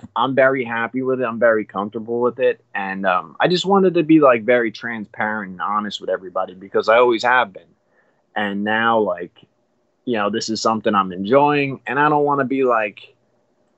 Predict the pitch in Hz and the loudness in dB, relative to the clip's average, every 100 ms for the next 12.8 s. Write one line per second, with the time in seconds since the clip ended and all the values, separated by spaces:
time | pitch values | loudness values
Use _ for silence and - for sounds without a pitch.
0 | _ 110 107 104 135 127 117 104 104 107 | _ -4 -2 -2 2 4 4 0 -2 -4
1 | - 104 104 95 95 98 95 92 92 92 | -4 -4 -2 -2 -4 -4 -4 -2 -2 -2
2 | 90 90 95 90 85 92 127 113 - - | -4 -6 -8 -6 -6 0 2 2 0 -4
3 | 107 117 117 - - 117 127 120 123 113 | -2 2 0 -2 0 0 0 -4 -6 -4
4 | 113 101 98 92 - 110 104 110 101 101 | -4 -6 -8 -12 -10 -8 -8 -8 -8 -4
5 | 98 101 120 113 113 107 104 101 98 _ | -4 -4 -2 0 0 0 0 -2 -6 _
6 | _ _ _ - 104 104 113 104 107 - | _ _ _ -6 -4 -2 0 2 0 -4
7 | 98 98 85 90 107 107 104 95 87 95 | -8 -4 -6 -4 0 2 0 -2 -8 -10
8 | 101 - 90 117 107 101 95 92 98 101 | -8 -4 0 2 2 0 -2 -6 -4 -2
9 | 104 101 98 _ _ _ 131 123 123 135 | -2 -2 -4 _ _ _ 0 2 2 0
10 | 127 131 123 127 110 101 95 98 98 87 | 0 -4 -2 -2 -4 -4 -4 -6 -10 -10
11 | 90 98 101 87 - - 98 101 90 87 | -10 -6 -6 -6 -12 -4 0 2 2 0
12 | 107 110 104 98 104 98 90 82 | 0 0 0 0 -2 -2 -4 -6